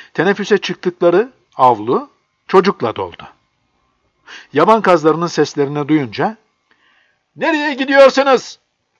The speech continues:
diye bağırdılar. "Kitabı, dersi olmayan bir yere,"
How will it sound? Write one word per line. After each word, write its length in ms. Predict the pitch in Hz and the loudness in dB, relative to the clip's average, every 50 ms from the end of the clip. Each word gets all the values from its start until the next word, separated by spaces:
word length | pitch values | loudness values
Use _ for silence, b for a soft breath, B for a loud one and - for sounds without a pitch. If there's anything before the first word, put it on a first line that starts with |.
| _ _ - | _ _ -2
diye 320 | 127 147 175 202 185 139 | 2 4 4 4 4 4
bağırdılar. 720 | 147 139 135 123 113 104 - 104 92 90 82 - - - _ _ _ _ _ _ _ _ _ _ _ _ _ _ _ _ _ _ _ _ _ _ _ _ _ _ _ _ _ _ _ _ _ _ _ _ _ _ _ _ _ _ _ _ - | 4 4 4 4 2 0 -6 -12 -12 -14 -16 -16 -20 -20 _ _ _ _ _ _ _ _ _ _ _ _ _ _ _ _ _ _ _ _ _ _ _ _ _ _ _ _ _ _ _ _ _ _ _ _ _ _ _ _ _ _ _ _ -8
"Kitabı, 500 | 226 226 - 262 262 254 254 254 196 165 | -4 2 4 6 6 6 6 4 4 4
dersi 360 | 202 233 233 220 - - 247 | 4 4 4 2 0 0 0
olmayan 600 | 240 226 254 277 277 269 262 247 240 226 208 185 | 4 6 6 6 4 4 4 4 4 4 2 0
bir 60 | 202 | 0
yere," 400 | 196 180 165 - 135 113 101 | 2 2 2 2 0 -4 -6